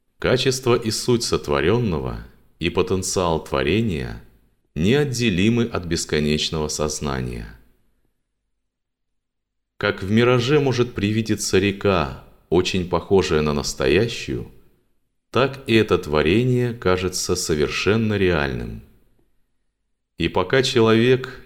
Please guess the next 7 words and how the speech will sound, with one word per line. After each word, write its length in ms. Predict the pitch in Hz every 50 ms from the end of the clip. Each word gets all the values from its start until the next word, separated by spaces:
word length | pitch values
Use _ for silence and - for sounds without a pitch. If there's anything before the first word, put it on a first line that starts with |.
| - -
не 140 | 76 87 98
может 360 | 120 135 135 131 131 127 127
расстаться 640 | 113 117 113 - - - 107 107 104 - - - 90
с 120 | - -
реальностью 640 | 80 80 82 82 82 82 82 80 - - - 78
ощущения 800 | 78 78 - - - 78 - - - - 87 85 82 80 80 76 76
понятий 1000 | 73 - 76 73 76 82 80 80 80 80 - - 73 71 69 67 - - -